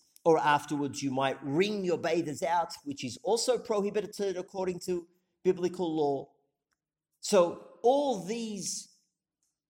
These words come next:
reasons for not swimming, they are rabbinic fences. The Chidush Harim pointed out that there's a case in the Bible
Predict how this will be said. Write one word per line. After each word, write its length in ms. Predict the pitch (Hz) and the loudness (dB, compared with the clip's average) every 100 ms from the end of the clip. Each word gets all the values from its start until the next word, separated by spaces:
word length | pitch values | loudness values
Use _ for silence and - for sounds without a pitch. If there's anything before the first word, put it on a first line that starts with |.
| _ | _
reasons 680 | 139 160 254 240 180 135 113 | -8 -6 -4 -6 -6 -6 -8
for 200 | - 156 | -8 -6
not 260 | 160 214 214 | -4 -4 -4
swimming, 600 | - 285 269 220 208 214 | -6 -4 -2 -2 -4 -6
they 220 | 170 160 - | -4 -4 -4
are 160 | 143 | -6
rabbinic 500 | 143 127 - 143 143 | -6 -8 -8 -10 -10
fences. 840 | - 120 113 - - - - - _ _ _ _ _ | -10 -10 -10 -14 -16 -14 -12 -14 _ _ _ _ _
The 80 | 113 | -14
Chidush 360 | - 113 123 - | -12 -10 -8 -4
Harim 600 | 120 113 120 110 98 - | -4 -2 -4 -6 -12 -18
pointed 380 | - 113 104 104 | -12 -10 -8 -8
out 220 | 104 - _ _ _ _ _ _ - | -6 -8 _ _ _ _ _ _ -16
that 140 | 107 | -10
there's 220 | 120 113 | -6 -6
a 60 | 117 | -6
case 720 | 113 - 143 165 - - - _ _ _ _ | -14 -12 -10 -10 -12 -14 -14 _ _ _ _
in 280 | 196 196 190 | -6 -4 -4
the 80 | 185 | -6
Bible 680 | 143 156 156 165 190 269 | -6 -6 -6 -8 -10 -14